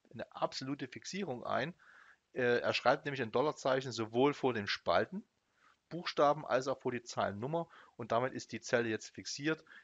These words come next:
Egal, wie Sie jetzt Ihre Formeln hier wandern lassen, durch Kopieren, Verschieben und so weiter, äh, es wird immer die Zelle F drei bleiben. Gehen wir jetzt hier auf Enter und kopieren das Ganze hier nach unten.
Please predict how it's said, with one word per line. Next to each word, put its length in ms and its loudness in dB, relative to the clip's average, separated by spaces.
Egal, 540 8
wie 120 -2
Sie 140 0
jetzt 180 0
Ihre 220 -4
Formeln 400 -2
hier 160 0
wandern 320 2
lassen, 340 2
durch 220 -2
Kopieren, 460 -6
Verschieben 480 -6
und 100 -10
so 120 -4
weiter, 400 2
äh, 320 4
es 140 -8
wird 120 -8
immer 200 2
die 200 -10
Zelle 300 4
F 120 -6
drei 320 0
bleiben. 420 -6
Gehen 140 -16
wir 60 -16
jetzt 80 -18
hier 100 -12
auf 80 -18
Enter 440 -2
und 500 -4
kopieren 300 -6
das 120 -10
Ganze 260 -8
hier 80 -10
nach 160 -12
unten. 480 -12